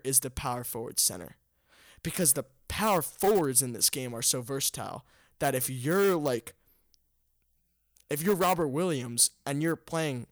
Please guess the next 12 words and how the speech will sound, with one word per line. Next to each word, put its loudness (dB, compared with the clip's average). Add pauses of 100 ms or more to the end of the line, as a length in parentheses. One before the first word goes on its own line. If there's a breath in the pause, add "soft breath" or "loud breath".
(200)
power 2
forward, 2 (1080)
but -4
you -2
can't -2
guard 2
those 0
guys 0
and -2
you 0
have -2
the, -4